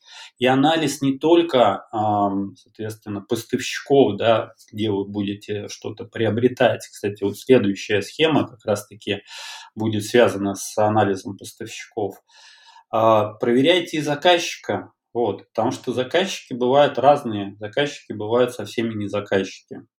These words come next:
Так, ну что, и давай переходим тогда к следующей схеме. Это схема как раз-таки вот четвёртая, а, связанная с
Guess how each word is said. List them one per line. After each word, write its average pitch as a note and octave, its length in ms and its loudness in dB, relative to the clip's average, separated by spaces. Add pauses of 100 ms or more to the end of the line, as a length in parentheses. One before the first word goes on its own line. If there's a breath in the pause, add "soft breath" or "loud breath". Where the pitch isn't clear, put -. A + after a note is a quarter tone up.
(340)
Так, G#2 220 -2
ну C3 100 -4
что, - 220 2
и C3+ 60 6
давай D#3 340 6
переходим B2+ 640 2
тогда A#2+ 600 4
к - 60 -10
следующей C#3 560 -2
схеме. C3+ 520 2
Это G2+ 160 -6
схема B2 420 2
как - 220 -8
раз-таки - 440 -2
вот G2 220 -2
четвёртая, G2+ 800 4 (140)
а, - 220 -10 (220)
связанная G#2+ 640 -4
с - 200 -10